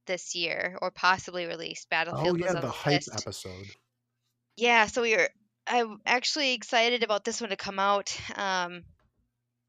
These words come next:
Speaker 1: the, a friend, old roommate, so he got me into playing Battle-,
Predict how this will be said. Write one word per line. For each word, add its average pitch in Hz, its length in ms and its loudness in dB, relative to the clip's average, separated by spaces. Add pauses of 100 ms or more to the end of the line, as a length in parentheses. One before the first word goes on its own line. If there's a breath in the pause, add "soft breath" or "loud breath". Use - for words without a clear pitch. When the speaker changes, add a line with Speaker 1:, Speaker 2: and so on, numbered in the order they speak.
(280)
Speaker 1:
the, 196 540 -2 (400 loud breath)
a 190 160 2
friend, 208 360 6
old 190 220 -2
roommate, 196 460 -4
so 185 340 -4
he 196 720 -2 (180)
got 185 260 6
me 202 120 -2
into 185 140 -6
playing 180 320 -6
Battle-, 180 340 -2